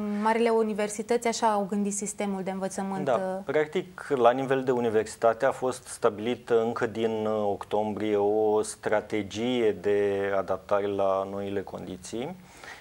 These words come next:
Speaker 2: În cazul particular al, uh, Facultății de Arhitectură, pentru că și structura, um, anilor, planul de învățământ este diferită, uh, de exemplu, în cazul nostru particular, um, vor reveni la facultate majoritatea studenților,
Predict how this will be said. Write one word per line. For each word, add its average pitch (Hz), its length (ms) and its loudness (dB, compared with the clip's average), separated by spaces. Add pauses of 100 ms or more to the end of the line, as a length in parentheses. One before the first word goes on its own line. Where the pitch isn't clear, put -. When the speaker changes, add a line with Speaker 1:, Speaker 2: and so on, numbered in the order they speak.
Speaker 2:
În 170 460 0
cazul 127 440 0
particular 110 1000 2
al, 107 380 2
uh, 104 320 2
Facultății 107 580 -4
de 107 80 2
Arhitectură, 107 580 -2
pentru 107 220 -4
că 110 180 0
și - 200 -6
structura, 113 880 2 (320)
um, 98 640 -4
anilor, 98 680 0
planul 107 340 -2
de 95 80 -4
învățământ 98 520 -8
este 101 600 -4 (300)
diferită, 101 840 -4 (560)
uh, 120 300 4
de 107 100 0
exemplu, 123 400 0
în 110 80 -2
cazul 120 400 2
nostru 110 260 -4
particular, 139 640 0
um, 117 1080 0
vor 131 360 4
reveni 117 720 2
la 107 580 4
facultate 107 800 0
majoritatea 101 680 -2
studenților, 104 880 -4